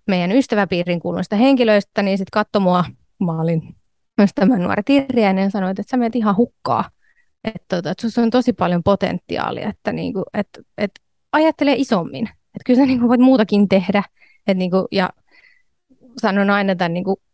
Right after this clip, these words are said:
suurella arvostuksella, että, et, niinku, olit sitten millä taha-, alalla tahansa, mutta et se, että kun itsellä oli se niin kapea se ajattelu, mutta et just se, että kun hän sanoi mulle näinkin, että sä voit tehdä muutakin kuin olla,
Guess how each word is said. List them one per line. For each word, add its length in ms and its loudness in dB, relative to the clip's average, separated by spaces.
suurella 380 2
arvostuksella, 680 -4
että, 240 -8
et, 180 -6
niinku, 360 -4
olit 240 -2
sitten 260 -2
millä 260 2
taha-, 260 0
alalla 500 0
tahansa, 380 0
mutta 220 -6
et 100 -10
se, 80 -2
että 100 -6
kun 100 0
itsellä 260 0
oli 120 0
se 100 2
niin 220 2
kapea 340 -2
se 100 -2
ajattelu, 560 -4
mutta 180 -6
et 100 -4
just 180 -4
se, 80 -6
että 80 -6
kun 100 0
hän 160 0
sanoi 200 -2
mulle 200 -2
näinkin, 320 0
että 100 -12
sä 60 -8
voit 120 -4
tehdä 160 0
muutakin 520 2
kuin 280 4
olla, 260 0